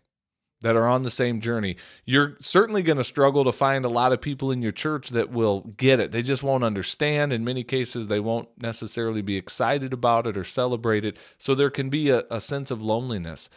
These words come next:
And our guest today that you're about to meet, her name is Teresa McCloy. She spent many years in ministry, in pastoral ministry, and she's gonna unpack her story. Guys, she gets it.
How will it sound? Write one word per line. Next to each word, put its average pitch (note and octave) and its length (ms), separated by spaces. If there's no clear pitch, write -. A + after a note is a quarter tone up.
And B2 140
our B2+ 120
guest C#3+ 360
today C#3 320
that A#2+ 160
you're C3 140
about C3 300
to C3 100
meet, G#2 200
her A2 140
name A#2 220
is G2+ 180
Teresa A#2+ 460
McCloy. A2+ 480
She - 120
spent A2 320
many C#3+ 200
years C#3 500
in C#3+ 340
ministry, B2+ 640
in G#2 80
pastoral B2 540
ministry, G#2 580
and G#2 100
she's D#3+ 220
gonna D3 200
unpack B2+ 460
her A#2 100
story. A#2 340
Guys, A#2+ 300
she D#3 160
gets C#3 340
it. F2 200